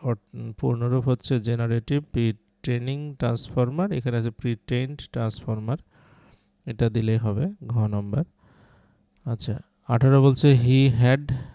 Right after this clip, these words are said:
dash headache, এটা হবে হচ্ছে he had bad headache, মানে তার একটা প্রচণ্ড মাথা ব্যথা ছিল।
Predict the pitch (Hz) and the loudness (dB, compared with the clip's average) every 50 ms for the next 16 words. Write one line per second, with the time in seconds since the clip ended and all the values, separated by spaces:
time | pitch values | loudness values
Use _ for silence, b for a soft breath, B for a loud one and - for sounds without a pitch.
0 | B 120 110 107 123 123 127 131 - - - 120 120 113 104 104 104 - _ - | B -14 -2 2 4 4 4 4 2 0 -2 -2 -2 0 0 -2 -4 -6 _ -10
1 | - 120 113 - 120 120 120 123 123 117 - 123 113 113 120 117 120 117 113 117 | -10 -6 -2 -2 0 0 0 -2 -2 -2 -2 -4 -2 -2 -2 -2 -2 0 0 0
2 | 117 123 139 143 - - 120 117 110 123 123 123 120 113 113 107 104 95 98 98 | 0 0 -2 -4 -8 -12 -12 -4 0 2 2 2 2 0 -2 -4 -4 -4 -4 -8
3 | - _ - - _ _ _ - 117 110 110 107 - - 117 113 107 - - - | -8 _ -18 -20 _ _ _ -12 -8 -6 -6 -6 -4 -4 -2 -2 -4 -4 -4 -4
4 | 113 110 107 - 127 135 _ b b b b b b b b b b _ - 123 | -4 -4 -4 -6 -10 -16 _ b b b b b b b b b b _ -10 -6
5 | - - 117 110 110 110 110 110 110 107 107 - 117 113 117 117 110 107 110 113 | -4 -2 -2 -2 -2 -4 -6 -4 -4 -4 -4 -2 -2 -2 -2 -4 -6 -6 -6 -6
6 | - - - 113 110 - 117 107 120 156 | -6 -4 -4 -6 -6 -6 -6 -4 -4 -4